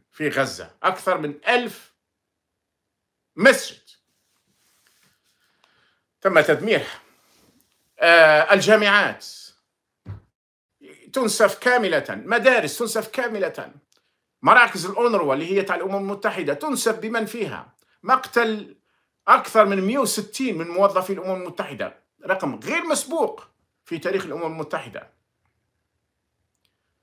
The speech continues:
ومع ذلك أقدم الكيان الصهيوني وسارع إلى دعم بعض الدول باتهام الأونروا، إلى درجة أن الولايات المتحدة وبريطانيا وأستراليا وكندا وفرنسا وإيطاليا أوقفوا، وسويسرا أوقفوا الدعم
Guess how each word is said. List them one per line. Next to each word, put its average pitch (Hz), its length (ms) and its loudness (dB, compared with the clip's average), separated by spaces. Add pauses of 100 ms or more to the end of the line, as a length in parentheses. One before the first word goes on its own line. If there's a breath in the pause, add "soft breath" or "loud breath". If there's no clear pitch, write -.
(400)
ومع 165 260 8
ذلك 190 580 2
أقدم 151 300 -4
الكيان 143 280 -4
الصهيوني 143 720 -6
وسارع 131 1120 0
إلى 117 220 -4
دعم 113 500 -4 (440)
بعض 110 220 -4
الدول 190 520 -4 (360)
باتهام 185 600 0
الأونروا، 180 520 -2 (320)
إلى 117 180 -4
درجة 156 320 2
أن 143 80 -4
الولايات 113 360 -6
المتحدة 135 480 -8
وبريطانيا 139 580 -4
وأستراليا 143 600 -4
وكندا 156 580 -4
وفرنسا 147 640 -4
وإيطاليا 135 1120 2
أوقفوا، 165 760 0
وسويسرا 131 580 -6
أوقفوا 156 480 -4
الدعم 147 420 -4